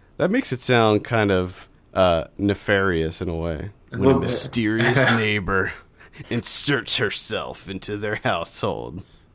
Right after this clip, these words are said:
Speaker 2: Yeah. It's odd. It's an odd synopsis.
Speaker 1: So, what did you think of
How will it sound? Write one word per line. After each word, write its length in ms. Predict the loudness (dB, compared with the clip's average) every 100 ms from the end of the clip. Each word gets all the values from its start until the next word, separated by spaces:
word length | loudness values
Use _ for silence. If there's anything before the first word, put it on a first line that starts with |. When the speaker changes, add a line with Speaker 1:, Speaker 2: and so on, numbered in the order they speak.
| -2
Speaker 2:
Yeah. 440 | 2 4 2 0 -8 -20 -20 -20 -16
It's 260 | -14 -12 -12 -12 -12 -10
odd. 340 | -2 0 0 -4 -20 -20 -16
It's 140 | -2
an 80 | 0
odd 240 | 2 0
synopsis. 680 | -2 -2 -2 -2 -2 -6 -6 -14 _ -20 -20 -20 -20 -20 _ _ _ -20 _ -12
Speaker 1:
So, 360 | 0 6 8 8
what 160 | 4
did 140 | 2 2
you 100 | 2
think 360 | 6 6 4 0
of 400 | 2 4 2